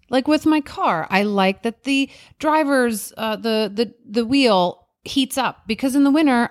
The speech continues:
I've got very cold hands and that warms my hands immediately. Hashtag luxury.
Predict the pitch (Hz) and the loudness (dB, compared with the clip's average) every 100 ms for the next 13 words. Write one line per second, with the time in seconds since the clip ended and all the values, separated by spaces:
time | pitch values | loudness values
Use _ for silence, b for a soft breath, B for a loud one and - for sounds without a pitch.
0 | - 233 294 285 254 254 240 254 233 202 | -2 -2 -2 -2 -2 -2 -2 -2 0 0
1 | 190 175 170 - 202 196 180 180 180 - | 0 0 -4 -4 0 0 2 2 0 -2
2 | 190 175 170 175 170 165 156 160 160 156 | -4 -2 0 0 0 0 0 0 0 0
3 | 160 - 165 156 160 b b _ _ _ | -2 -2 0 0 -4 b b _ _ _
4 | _ - 175 - 156 151 143 135 - - | _ -2 -2 -2 -4 -2 -4 -6 -12 -14